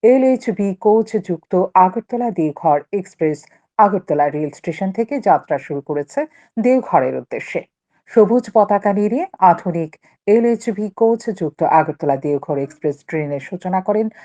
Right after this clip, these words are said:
মুখ্যমন্ত্রী ডাক্তার মানিক সাহা। অনুষ্ঠানে বক্তব্য রাখতে গিয়ে মুখ্যমন্ত্রী ডাক্তার মানিক সাহা প্রথমে কেন্দ্রীয় সরকার এবং বিশেষ করে প্রধানমন্ত্রীকে শুভেচ্ছা জানান।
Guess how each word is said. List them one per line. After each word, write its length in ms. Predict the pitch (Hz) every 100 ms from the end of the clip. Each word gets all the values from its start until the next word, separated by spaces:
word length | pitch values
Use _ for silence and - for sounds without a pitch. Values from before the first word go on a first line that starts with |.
| - -
মুখ্যমন্ত্রী 500 | 240 233 165 120 -
ডাক্তার 360 | 131 - 147
মানিক 300 | 175 208 226 -
সাহা। 300 | 165 - - _ _ _
অনুষ্ঠানে 420 | 180 160 - 156 160
বক্তব্য 340 | 143 - 170 202
রাখতে 300 | 202 196 214
গিয়ে 200 | 233 240 - - 226
মুখ্যমন্ত্রী 420 | 226 254 240 240
ডাক্তার 300 | 226 220 208
মানিক 320 | 208 208 233
সাহা 320 | - 208 208
প্রথমে 480 | 202 190 - 170 165
কেন্দ্রীয় 520 | 160 208 226 269 269
সরকার 440 | 262 175 156 170 170 - - -
এবং 160 | 233 226
বিশেষ 420 | 165 180 320 -
করে 260 | - 147 143
প্রধানমন্ত্রীকে 800 | 190 180 160 139 135 - 135 135
শুভেচ্ছা 500 | - 143 139 - 143
জানান। 320 | 143 139 147